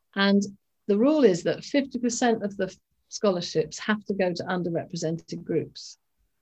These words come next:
And they took, made the, the main targets for the first round of funding women and bame. And it's been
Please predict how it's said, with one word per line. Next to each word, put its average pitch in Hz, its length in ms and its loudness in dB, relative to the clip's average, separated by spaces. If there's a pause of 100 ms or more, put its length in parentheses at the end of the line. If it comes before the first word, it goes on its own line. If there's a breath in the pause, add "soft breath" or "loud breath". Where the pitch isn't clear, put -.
(120)
And 190 240 2
they 190 180 6
took, 214 300 0
made 196 320 2
the, 185 260 -2
the 190 100 -2
main 214 300 6
targets 175 540 0
for 180 100 -8
the 165 120 -4
first 185 360 -2
round 170 260 -2 (220)
of 151 120 -12
funding 151 520 0 (240 loud breath)
women 156 580 2
and 156 280 0 (220)
bame. 131 500 -2 (420)
And 196 240 -2
it's 196 160 -4
been 214 320 2